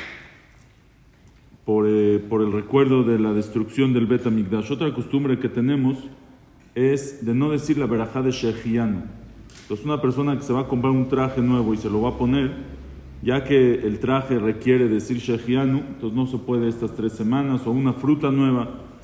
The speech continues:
tampoco se, que tiene Shehianu, tampoco se come en las tres semanas.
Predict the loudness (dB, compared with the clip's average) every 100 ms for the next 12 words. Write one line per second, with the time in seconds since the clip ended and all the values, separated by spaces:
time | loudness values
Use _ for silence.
0 | -20 -10 -6 0 0 0 0 0 2 0
1 | -2 -4 -2 0 0 -2 -4 -4 -2 -2
2 | -2 -2 -2 -4 -4 -6 -4 -2 0 -2
3 | -2 -4 -2 0 2 2 0 -4